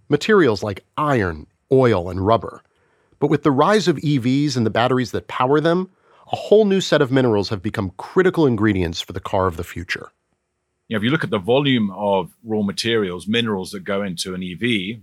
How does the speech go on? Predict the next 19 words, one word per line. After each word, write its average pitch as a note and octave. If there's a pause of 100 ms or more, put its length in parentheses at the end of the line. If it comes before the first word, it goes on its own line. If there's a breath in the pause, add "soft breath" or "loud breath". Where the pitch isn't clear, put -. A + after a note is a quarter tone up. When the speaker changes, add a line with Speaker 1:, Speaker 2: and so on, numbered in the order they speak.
Speaker 2:
versus F2+ (240)
an G2
ice A2
vehicle, F2+ (420)
it's C3
about B2
six -
times F#2+
the, A#2
the G#2+
amount. G2
So A2
it A2+
is B2+
a A#2+
big A#2
step -
up G#2
in, F#2+